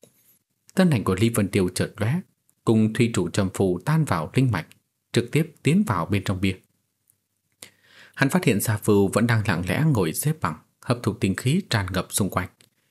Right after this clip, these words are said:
Lúc này hắn mới thở phào nhẹ nhõm, thần sắc dần thả lỏng. Hắn nhớ lại tình huống trước đó, còn tưởng rằng mình đã phá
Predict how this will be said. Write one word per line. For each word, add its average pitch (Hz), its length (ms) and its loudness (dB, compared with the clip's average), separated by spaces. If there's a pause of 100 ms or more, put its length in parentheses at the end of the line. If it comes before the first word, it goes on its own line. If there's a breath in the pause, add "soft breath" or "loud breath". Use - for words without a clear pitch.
(420)
Lúc 180 140 2
này 131 120 2
hắn 135 180 2
mới 190 160 4
thở 90 140 -2
phào 92 200 -2
nhẹ 87 240 -4
nhõm, 123 240 0 (340)
thần 87 260 -2
sắc - 320 -4
dần 101 220 0
thả - 120 -4
lỏng. - 180 -8 (920 soft breath)
Hắn 165 160 4
nhớ 196 100 6
lại 156 200 2
tình 101 120 2
huống 107 200 0
trước 156 200 -2
đó, 143 240 0 (400)
còn 143 160 0
tưởng 113 140 2
rằng 110 200 0
mình 110 160 2
đã 113 160 0
phá - 200 -2